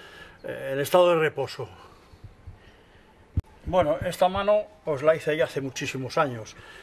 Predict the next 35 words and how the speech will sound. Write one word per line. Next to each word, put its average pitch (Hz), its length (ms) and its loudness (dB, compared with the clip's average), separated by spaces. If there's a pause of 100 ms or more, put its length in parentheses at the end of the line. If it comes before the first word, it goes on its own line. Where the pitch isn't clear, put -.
(180)
pues, 135 200 0
en 139 80 0
el 131 120 -2
setenta 127 400 0
y 131 60 -2
seis, 131 420 0
o 135 60 -2
sea, 131 120 -2
que 139 100 -2
era 131 140 2
ya 131 260 0
mu-, 131 260 -8
yo 147 200 0
bastante 127 360 -4
joven. 120 300 0 (500)
De 139 100 4
todas 180 180 4
formas, 202 300 2
aquí 165 220 2
faltan 175 340 0
piezas, - 460 -2 (320)
muchas 135 500 0
de 135 120 4
las 123 200 -2
que 135 100 -6
me 131 140 -4
ha-, 135 140 -2
me 135 160 -2
han 139 100 2
ido 139 160 4
llevando 123 440 -2
la 110 100 -4
familia 123 560 -2
y 120 40 -8
demás. 123 420 -8